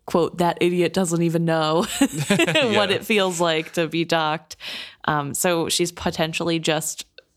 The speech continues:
Speaker 1: playing off of that. She seems to take after her father and thinking anything that he says is right, and also that people are below her. <laughs> So
Speaker 2: I mean, I think she also has some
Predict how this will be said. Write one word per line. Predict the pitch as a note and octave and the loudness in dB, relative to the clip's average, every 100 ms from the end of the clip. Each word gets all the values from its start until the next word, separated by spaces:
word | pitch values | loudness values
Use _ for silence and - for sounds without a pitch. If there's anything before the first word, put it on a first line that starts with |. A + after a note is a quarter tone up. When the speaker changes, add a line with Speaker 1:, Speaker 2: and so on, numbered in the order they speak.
| - | -14
Speaker 1:
playing | - D#3+ D#3 | -2 0 0
off | D3+ D3+ | -2 -4
of | D3+ E3 | -6 0
that. | A3 A#3+ B3 - - - - | 0 2 -2 -8 -20 -20 -10
She | - E3 | -4 -2
seems | E3+ D#3 D3+ D3+ | 0 0 0 -2
to | - D3+ D3 D3 D#3 _ _ _ _ _ _ _ _ _ _ _ _ - | -2 0 0 -2 -4 _ _ _ _ _ _ _ _ _ _ _ _ -8
take | - E3+ | -4 0
after | E3 D3+ D#3 | 0 -2 -4
her | D3 | -4
father | D3+ C#3+ C#3 C#3+ D3 - | -4 -2 -2 -2 -4 -4
and | D3 D3 D3+ - | -4 -2 -4 -4
thinking | E3 D#3+ D#3+ | -4 -2 -2
anything | - F#3 G3+ G#3 | 0 0 0 0
that | F#3+ | -2
he | F#3+ | -2
says | F#3+ E3+ D#3+ | 0 -2 0
is | D#3 | -2
right, | D#3 D#3 D3+ | 0 0 -2
and | D#3 C#3+ | -2 -2
also | D3 - D3 C#3+ D3 - - - _ | -2 -2 -2 -2 -6 -12 -20 -20 _
that | - D3+ | -4 -4
people | - E3+ D#3+ | -4 -2 -2
are | C#3 C#3+ | -2 -4
below | C#3+ C#3 - | -4 -4 -2
her. | D3 D#3+ E3 | -2 -4 -4
<laughs> | |
So | - E3+ A3 - A#3+ - - F#4 - _ _ _ _ D#3 | 0 0 0 0 0 -2 -4 -6 -6 _ _ _ _ -2
Speaker 2:
I | |
mean, | F3 | 0
I | D#3 | 0
think | F#3 F3+ | 0 0
she | F#3 | 0
also | - G#2+ - | 0 0 0
has | G#2 G#2 G2+ G2 - - - | 0 0 0 0 0 -2 -6
some | - - A#2 G#2 G2 G2 F#2+ | -2 0 0 -2 -2 -2 -2